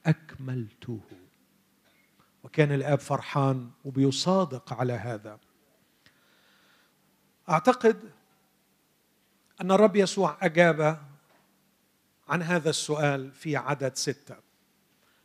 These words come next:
"العمل الذي أعطيتني لأعمل قد أكملته". بعدين يجي عدد خمسة، وكأنه بين قوسين قبل أن يشرح طبيعة العمل بيقول له: "الآن مجدني أنت أيها الآب عند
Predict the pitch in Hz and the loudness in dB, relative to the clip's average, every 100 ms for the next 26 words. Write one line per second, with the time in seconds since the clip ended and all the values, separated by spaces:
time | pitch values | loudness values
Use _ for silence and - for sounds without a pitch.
0 | - 139 175 240 240 220 220 208 190 185 | -8 2 4 6 6 4 4 6 4 4
1 | 202 196 202 190 180 175 170 156 170 160 | 4 2 2 -2 2 4 4 2 0 -2
2 | - 170 156 170 - 151 135 123 160 233 | 0 0 0 -6 -4 -2 -2 -4 -10 -10
3 | _ 165 147 190 196 269 240 139 185 170 | _ -6 -4 -4 0 -2 0 0 0 0
4 | - - 151 - 160 202 _ _ _ _ | -2 -2 -2 0 0 0 _ _ _ _
5 | _ _ _ _ _ _ 151 - 175 233 | _ _ _ _ _ _ -18 2 2 2
6 | 262 226 220 226 _ _ _ _ 156 139 | 2 4 2 -2 _ _ _ _ 0 4
7 | 240 247 226 - 190 170 - 160 165 196 | 4 2 -6 -4 -4 0 2 2 2 -4
8 | - - 180 170 165 170 233 240 202 - | -14 -12 -6 -4 -2 2 2 2 -4 -8
9 | - 165 165 139 151 151 127 143 147 196 | -8 0 2 2 0 -4 -4 -4 -4 -8
10 | - _ _ _ _ - 175 202 190 175 | -14 _ _ _ _ -2 2 4 2 6
11 | 220 262 233 180 190 269 208 190 185 185 | 6 6 2 0 0 0 0 0 -2 -2
12 | 185 165 165 180 156 160 170 156 143 135 | 0 0 2 2 0 0 0 0 0 -2
13 | 180 156 156 | -2 4 4